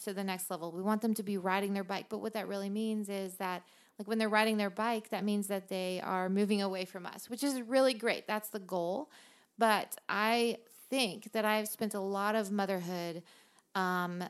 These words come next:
wanting them to progress so much that I miss those moments in the middle of the night where they just want to say, "I love you," or they just wanna be held. Um, so I would encourage parents to also look at that, kind of flip this not sleeping through the night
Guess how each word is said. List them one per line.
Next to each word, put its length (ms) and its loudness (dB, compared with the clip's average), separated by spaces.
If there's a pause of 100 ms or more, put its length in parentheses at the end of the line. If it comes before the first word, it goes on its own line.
(200)
wanting 500 2
them 220 2
to 120 -2
progress 600 0
so 380 2
much 380 0
that 120 -4
I 120 -2
miss 200 -2
those 260 0
moments 320 0
in 60 -4
the 60 0
middle 260 0
of 100 -6
the 60 -4
night 440 -2
where 200 -2
they 120 -2
just 300 -6
want 460 -2
to 100 -6
say, 200 -6
"I 100 -2
love 240 -6
you," 160 -8
or 60 -8
they 120 -8
just 300 -8
wanna 160 -4
be 120 -6
held. 520 -4 (160)
Um, 360 -10 (300)
so 120 0
I 40 6
would 80 6
encourage 560 0
parents 480 -4 (300)
to 60 -12
also 260 4
look 160 4
at 120 0
that, 280 0
kind 160 -2
of 80 -2
flip 340 -4 (140)
this 380 -6
not 280 -2
sleeping 300 -4
through 140 -6
the 100 -4
night 340 -2